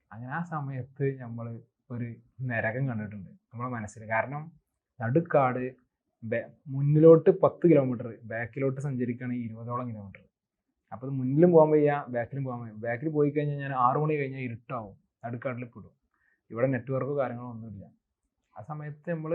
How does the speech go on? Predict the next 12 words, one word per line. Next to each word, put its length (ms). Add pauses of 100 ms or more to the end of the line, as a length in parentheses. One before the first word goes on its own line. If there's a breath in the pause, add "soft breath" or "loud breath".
(160)
മുന്നിലോട്ട് 380
തന്നെ 180
നടന്ന് 300 (640)
ഒരു 140 (320)
പത്ത് 240
മിനിറ്റ് 200
കഴിഞ്ഞപ്പോൾ 260
ഒരു 120
വിളി 260
വന്നു 220 (100)
ബാക്കിൽ 280
നിന്ന്. 140